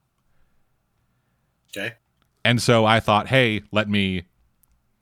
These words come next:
Speaker 2: like, now that I don't have to play the games in order, let me go and play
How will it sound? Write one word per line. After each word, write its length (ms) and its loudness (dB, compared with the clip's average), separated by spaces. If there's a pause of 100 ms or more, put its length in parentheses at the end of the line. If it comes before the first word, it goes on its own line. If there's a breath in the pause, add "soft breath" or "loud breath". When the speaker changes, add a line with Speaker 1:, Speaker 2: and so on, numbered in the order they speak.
(340)
Speaker 2:
like, 100 -2
now 140 4
that 100 4
I 20 6
don't 100 4
have 100 0
to 40 -8
play 140 2
the 80 0
games 300 -2
in 180 -6
order, 380 -8 (420 soft breath)
let 120 -2
me 100 2
go 200 6
and 140 0
play 380 2